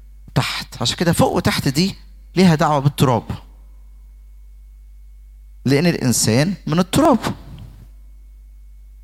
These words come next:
عشان كده الشخص اللي بيمشي من مبادئ الكلمة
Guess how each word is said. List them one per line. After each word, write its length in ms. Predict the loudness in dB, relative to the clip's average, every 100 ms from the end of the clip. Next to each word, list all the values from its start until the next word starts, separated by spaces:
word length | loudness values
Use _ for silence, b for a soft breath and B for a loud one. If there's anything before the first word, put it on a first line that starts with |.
| -20 -20 B B B B -2
عشان 200 | 2 2
كده 320 | 0 0 -2 -4 -18 -20 -20 -20 -20 -20 -20 -20 -20 -20 -20 -4
الشخص 360 | -2 0 0 0
اللي 100 | -2
بيمشي 480 | -2 -2 -2 -2 -4 -6 -18 -20 -20 -20 -20 -20 -20 -4
من 100 | 0 2
مبادئ 300 | 2 0 -4
الكلمة 600 | -2 -2 0 0 0